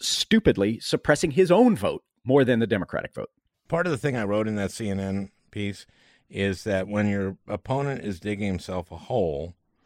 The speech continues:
Speaker 2: let him dig.
Speaker 1: Right.
Speaker 2: And it seems like Trump is continually digging himself a hole and continues to do that. The latest <laughs> being that he doesn't want, uh, in this next package that Congress is gonna pass,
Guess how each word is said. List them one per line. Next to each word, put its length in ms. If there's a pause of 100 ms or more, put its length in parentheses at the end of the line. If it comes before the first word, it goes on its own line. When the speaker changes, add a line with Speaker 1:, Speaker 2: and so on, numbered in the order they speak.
(280)
Speaker 2:
let 160
him 120
dig. 380 (600)
Speaker 1:
Right. 240 (240)
Speaker 2:
And 180
it 80
seems 360
like 280
Trump 380
is 160
continually 960 (140)
digging 280
himself 380
a 60
hole 280
and 100
continues 520
to 140
do 280
that. 360 (260)
The 80
latest 480
<laughs> 200
being 220
that 200
he 140
doesn't 480
want, 560
uh, 440
in 180
this 220
next 540
package 540
that 100
Congress 480
is 120
gonna 300 (340)
pass, 540